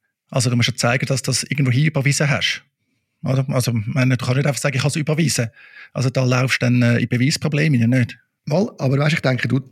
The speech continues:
Speaker 2: du zahlst es an das Konto von dir. Also irgendwo, wo du irgendwo noch jemand gemacht hast, über einen Mittelsmann oder etwas, du richtest irgendwo,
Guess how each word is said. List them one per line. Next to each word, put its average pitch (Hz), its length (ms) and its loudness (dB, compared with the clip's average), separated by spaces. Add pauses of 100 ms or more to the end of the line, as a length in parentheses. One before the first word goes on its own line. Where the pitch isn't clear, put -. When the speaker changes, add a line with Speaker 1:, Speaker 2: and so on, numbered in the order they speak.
(140)
Speaker 2:
du - 80 -2
zahlst 120 260 -2
es 113 80 0
an 113 60 4
das 110 120 2
Konto 113 300 0
von 110 80 0
dir. 139 220 0 (580)
Also 113 240 0
irgendwo, 127 560 0 (120)
wo 113 100 0
du - 100 -2
irgendwo 127 240 2
noch 117 80 4
jemand 117 220 4
gemacht - 240 -2
hast, 107 80 0
über 110 160 0
einen - 80 4
Mittelsmann 123 500 2
oder 127 80 0
etwas, 117 240 -6
du - 100 -6
richtest 135 520 -2
irgendwo, 127 480 0